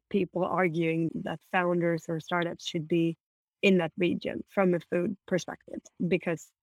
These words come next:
you have much more knowledge and you have a higher density of relevant people in other locations. Like in, in Europe, you have the Netherlands, for example, where you have so much academia, so many investors, so many entrepreneurs.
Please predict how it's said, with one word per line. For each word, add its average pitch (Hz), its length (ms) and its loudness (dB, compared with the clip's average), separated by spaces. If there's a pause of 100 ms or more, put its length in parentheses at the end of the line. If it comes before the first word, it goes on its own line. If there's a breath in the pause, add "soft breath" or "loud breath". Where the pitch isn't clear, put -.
(220)
you 180 140 4
have 160 260 2
much 170 340 -2
more 226 220 6
knowledge 175 440 2
and 170 120 2
you 170 80 0
have 170 240 0
a 165 60 -4
higher 170 340 -2
density 175 640 -2 (320)
of 175 200 2
relevant 160 420 2
people 185 240 0
in 170 240 -2
other 254 260 4
locations. - 540 -2 (300)
Like - 140 -12 (520)
in, 170 240 -2
in 170 220 2
Europe, 175 320 4
you 165 100 -2
have 165 260 -6
the 175 60 -4
Netherlands, 196 680 6
for - 120 -16
example, - 360 -6
where 170 120 -2
you 175 200 0
have 156 220 0 (640)
so 220 100 4
much 214 220 4
academia, 170 640 2
so 180 220 2
many 180 240 4
investors, 165 680 -2
so 175 140 -2
many 170 260 2
entrepreneurs. 156 800 -2